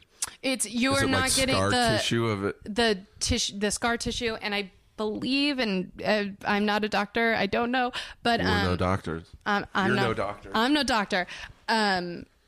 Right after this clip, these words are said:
Speaker 1: I believe that it's the reduction of the con-,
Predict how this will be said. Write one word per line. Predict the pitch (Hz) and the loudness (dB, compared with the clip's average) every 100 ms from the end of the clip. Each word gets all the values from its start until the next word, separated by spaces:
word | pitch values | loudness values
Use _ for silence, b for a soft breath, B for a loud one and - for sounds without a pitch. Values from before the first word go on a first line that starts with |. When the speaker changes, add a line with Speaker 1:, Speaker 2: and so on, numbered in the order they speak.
| _ _ | _ _
Speaker 1:
I | 214 214 | -2 -2
believe | 214 208 202 214 254 233 | -2 -2 -2 0 -2 0
that | 220 | 0
it's | 196 - - | 0 -4 -4
the | 202 180 175 - | 0 2 0 -4
reduction | 185 175 185 180 208 190 185 | -8 -2 -2 -2 -4 -4 -4
of | 190 175 170 _ _ _ _ _ _ _ | -6 -8 -10 _ _ _ _ _ _ _
the | 196 | -10
con-, | - 190 | -8 -12